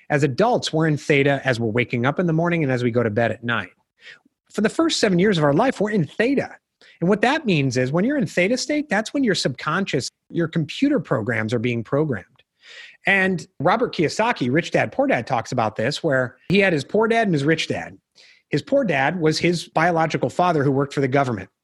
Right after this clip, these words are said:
who said, "It's about a paycheck. You work for a paycheck. You go to school, you get a job, someone gives you money." His rich dad was his best friend's father, who was an entrepreneur, because his dad was an entrepreneur. And so it really stresses, if you grow up and you're programmed from parents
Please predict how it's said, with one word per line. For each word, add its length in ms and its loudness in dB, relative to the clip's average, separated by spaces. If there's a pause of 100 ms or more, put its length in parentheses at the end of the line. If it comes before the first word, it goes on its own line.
(180)
who 100 -4
said, 180 2
"It's 120 -2
about 200 2
a 40 0
paycheck. 520 -4
You 120 -4
work 200 -2
for 80 0
a 40 -4
paycheck. 480 -2 (260)
You 100 -10
go 80 -4
to 80 0
school, 560 -2
you 120 -8
get 160 0
a 60 2
job, 300 -2
someone 200 -4
gives 180 -2
you 80 -4
money." 320 -2 (540)
His 180 2
rich 280 0
dad 200 0
was 140 0
his 120 -2
best 260 0
friend's 240 -2
father, 340 0
who 80 2
was 120 0
an 60 2
entrepreneur, 560 0
because 240 0
his 160 2
dad 280 0
was 140 0
an 60 4
entrepreneur. 500 -4 (600)
And 140 2
so 140 2
it 80 -2
really 240 2
stresses, 760 -4 (420)
if 140 -2
you 80 4
grow 320 0
up 220 -4
and 100 0
you're 100 2
programmed 600 -2
from 180 -6
parents 720 -2